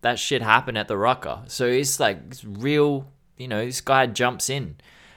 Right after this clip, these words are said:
Um, but he's, he's such a good M C now.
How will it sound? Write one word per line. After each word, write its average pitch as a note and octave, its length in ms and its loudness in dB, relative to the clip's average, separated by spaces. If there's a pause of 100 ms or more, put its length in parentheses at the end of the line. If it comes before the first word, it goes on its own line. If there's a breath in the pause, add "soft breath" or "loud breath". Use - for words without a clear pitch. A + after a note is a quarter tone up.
(120)
Um, G#2+ 560 0 (680)
but C#3 480 4 (380)
he's, E3 340 -4
he's D3+ 280 -2
such E3 200 -4
a D3+ 60 -4
good C#3+ 160 -4
M B2+ 140 -2
C E3 300 -2
now. A#2 320 -2